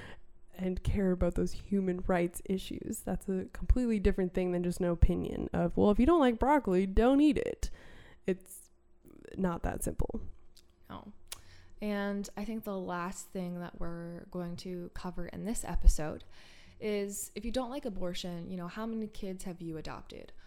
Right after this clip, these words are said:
Speaker 2: What about kids already in foster care? So Megan, I'll let you start out with this one.
Speaker 1: Yeah, this is something I'm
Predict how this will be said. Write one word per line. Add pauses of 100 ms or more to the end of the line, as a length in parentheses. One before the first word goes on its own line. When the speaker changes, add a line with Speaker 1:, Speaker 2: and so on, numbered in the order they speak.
(260)
Speaker 2:
What
about
kids
already (960)
in
foster
care? (1120)
So
Megan,
I'll
let
you (100)
start
out
with
this
one. (480)
Speaker 1:
Yeah,
this
is
something
I'm